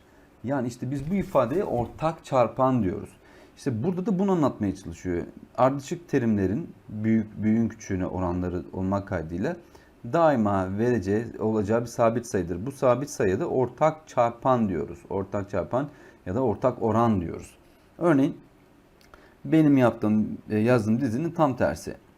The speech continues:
Ortak çarpan iki. İki ile çarpmış, iki ile çarpmış, iki ile çarpmış, iki ile çarpmış, iki ile çarpmış.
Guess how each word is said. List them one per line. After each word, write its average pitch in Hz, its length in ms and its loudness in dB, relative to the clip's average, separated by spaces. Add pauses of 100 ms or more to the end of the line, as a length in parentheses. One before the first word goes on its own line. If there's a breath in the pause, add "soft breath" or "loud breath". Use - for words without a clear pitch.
Ortak 135 400 0
çarpan 139 340 0
iki. 110 400 -4
İki 143 200 -4
ile 110 160 0
çarpmış, - 480 -6
iki 123 200 -8
ile 110 140 0
çarpmış, - 400 -10
iki 127 200 -6
ile 107 140 0
çarpmış, - 400 -6
iki - 0 -
ile - 0 -
çarpmış, - 0 -
iki - 200 -6
ile 92 120 -2
çarpmış. - 420 -8